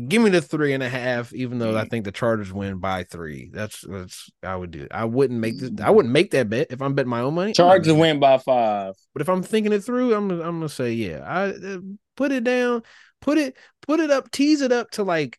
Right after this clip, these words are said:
Speaker 1: six and a half, and then put, um, Herbert to throw, like, a pick in there, and you'll probably bring it back to, to even odds.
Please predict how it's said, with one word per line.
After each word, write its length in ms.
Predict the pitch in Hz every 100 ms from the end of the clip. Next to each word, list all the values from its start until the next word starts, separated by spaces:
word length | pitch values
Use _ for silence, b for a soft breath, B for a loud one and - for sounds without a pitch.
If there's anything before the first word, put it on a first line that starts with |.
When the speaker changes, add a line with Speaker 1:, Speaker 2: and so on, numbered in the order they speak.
| _
Speaker 1:
six 460 | - - 196 220 233
and 100 | 226
a 60 |
half, 420 | 214 220 240 233 -
and 180 | 170 160
then 260 | 160 156 -
put, 320 | - 214 190 -
um, 560 | 160 156 151 131 123 139 _ _ _ _ _ _ _ _ _
Herbert 500 | - 190 175 160 151
to 80 | 147
throw, 240 | - 147
like, 200 | 131 120
a 40 | 104
pick 340 | - 135 85
in 120 | 110 107
there, 180 | 98 90
and 80 |
you'll 100 | 110
probably 560 | 113 - - 139 123 110
bring 240 | 101 101
it 80 | 92
back 220 | 92 90 85
to, 340 | 95 73 80 - _ _ _ _ _ -
to 340 | 101 92 92 _ 95
even 280 | 104 87 76
odds. 460 | 80 50 50 -